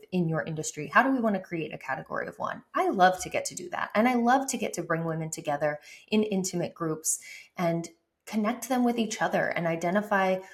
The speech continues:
opportunities for them to collaborate or lift each other up or build each other up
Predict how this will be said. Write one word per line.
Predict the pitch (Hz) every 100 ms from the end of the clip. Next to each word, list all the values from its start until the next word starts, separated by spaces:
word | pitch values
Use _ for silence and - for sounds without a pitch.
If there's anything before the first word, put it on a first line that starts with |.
| - _ _ _ -
opportunities | 220 226 247 254 254 226 226
for | 233
them | 220 226
to | 233
collaborate | 208 202 214 190 156 135 -
or | 180
lift | 196 233
each | 226 220
other | 202 190 -
up | 208 - 170
or |
build | 160 185 214 214
each | 185 -
other | - - -
up | -